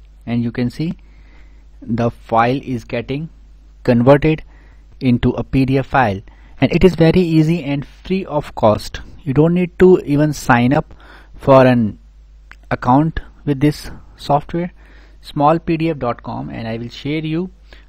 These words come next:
uh, its link in the description of this video. Just go to the description of this video and you can do it. So now downloading is complete. Let me open this, uh, P D F file now.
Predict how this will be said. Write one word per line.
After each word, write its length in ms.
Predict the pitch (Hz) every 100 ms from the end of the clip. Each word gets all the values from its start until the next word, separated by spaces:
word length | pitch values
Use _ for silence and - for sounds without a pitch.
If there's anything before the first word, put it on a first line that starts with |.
| -
uh, 60 | 131
its 280 | 131 139 127
link 240 | 131 156
in 100 | 131
the 60 | 131
description 480 | 120 - 131 - 156
of 100 | 143
this 160 | 139
video. 400 | - 135 156 165 135
Just 340 | 113 139 -
go 140 | 139 135
to 100 | 143
the 100 | 127
description 480 | 117 - 131 -
of 120 | 151 135
this 160 | -
video 300 | 135 131 160 - - - -
and 200 | 123 127
you 140 | 127 135
can 260 | - 143
do 160 | 123 110
it. 200 | 107 - - - - - - -
So 140 | -
now 160 | 185 190
downloading 560 | 156 135 147 160 185 196
is 160 | 196
complete. 480 | - 127 131 151 -
Let 320 | 143 139 147
me 160 | 170 185
open 440 | 143 151 170 170
this, 300 | 156 156 - -
uh, 180 | 127
P 160 | 127 135
D 100 | 143
F 80 | 143
file 180 | 127 120
now. 220 | 117